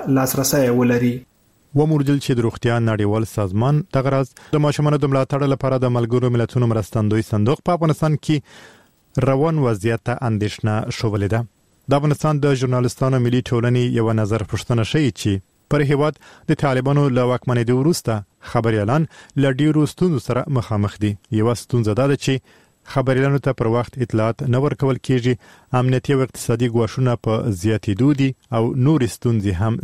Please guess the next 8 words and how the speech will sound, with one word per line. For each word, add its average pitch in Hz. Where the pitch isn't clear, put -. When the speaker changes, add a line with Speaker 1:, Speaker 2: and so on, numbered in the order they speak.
Speaker 2:
زیاتې 104
شوې 98
دي. 113
جزئیات 120
په 113
دې 104
راپور 101
کې. 104